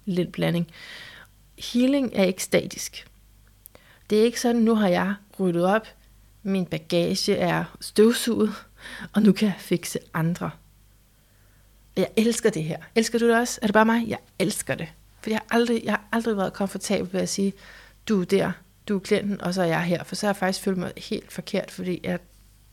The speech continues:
jeg kan, jeg er ikke så god til at skjule <laughs> alt muligt.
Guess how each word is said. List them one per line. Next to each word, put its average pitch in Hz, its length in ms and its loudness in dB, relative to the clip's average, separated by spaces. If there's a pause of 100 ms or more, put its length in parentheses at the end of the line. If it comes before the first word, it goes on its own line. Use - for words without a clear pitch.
(440)
jeg - 100 -14
kan, 196 220 0
jeg 196 120 2
er 190 80 4
ikke 202 160 -2
så - 100 -4
god 220 140 -2
til - 140 -4
at 214 80 0
skjule 254 420 4
<laughs> - 80 -6
alt 196 120 0
muligt. 170 400 2